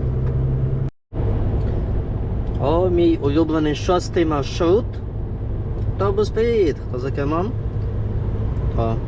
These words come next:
я цього водія знаю, вже кілька разів його бачив. Такс, приїхали вже до порту, товариші, браті і сестри. Тут, бачите, все серйозно, понаставляли всюди цих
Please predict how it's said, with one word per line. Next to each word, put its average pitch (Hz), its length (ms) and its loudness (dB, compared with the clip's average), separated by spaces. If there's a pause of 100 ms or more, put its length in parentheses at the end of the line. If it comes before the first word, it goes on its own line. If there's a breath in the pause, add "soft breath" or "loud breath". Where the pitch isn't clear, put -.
(280)
я 156 120 0
цього 143 240 0
водія 131 360 2
знаю, 107 300 -2
вже - 140 -2
кілька 107 300 -2
разів 104 220 0
його 104 140 -2
бачив. 101 260 -2 (1700 loud breath)
Такс, - 540 -2 (100)
приїхали 180 460 2
вже 151 140 0
до 139 100 0
порту, 240 360 0
товариші, 214 800 2
браті 202 600 2
і 185 60 0
сестри. 165 1200 0 (260)
Тут, - 200 -2
бачите, 120 360 -2
все 117 200 -2
серйозно, 127 540 0
понаставляли 127 680 0
всюди 120 320 0
цих - 220 0